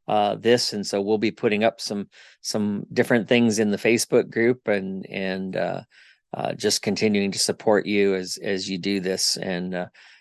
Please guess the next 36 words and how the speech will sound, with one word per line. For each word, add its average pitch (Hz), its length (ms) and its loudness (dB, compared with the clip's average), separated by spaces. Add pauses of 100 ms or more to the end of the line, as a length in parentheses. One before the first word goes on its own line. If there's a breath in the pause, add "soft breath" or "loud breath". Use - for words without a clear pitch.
(120)
again, 123 400 4
my 113 160 4
friends, 127 480 2
um, 98 420 0 (200)
thank 135 280 2
you 135 100 4
for 120 160 0
listening, 110 760 0
uh, 98 300 0
to 113 100 2
this 120 220 2
episode 127 460 4
of 113 60 2
the 107 80 -2
Kid 113 200 -2
Ministry 117 320 -4
Collective 117 400 0
podcast. 127 600 2 (400 soft breath)
Um, 101 320 0 (160)
again, 123 320 2
if 117 180 0
you're 113 220 4
looking 127 360 0
for 117 540 2
help - 360 2
in 135 100 0
this 143 200 -2
area, 156 320 0 (240 soft breath)
go 131 140 0
check - 240 0
out 139 200 2
the 123 100 -2
legacy 120 480 -4
coalition 127 600 0
dot 117 240 0
com. 147 360 -2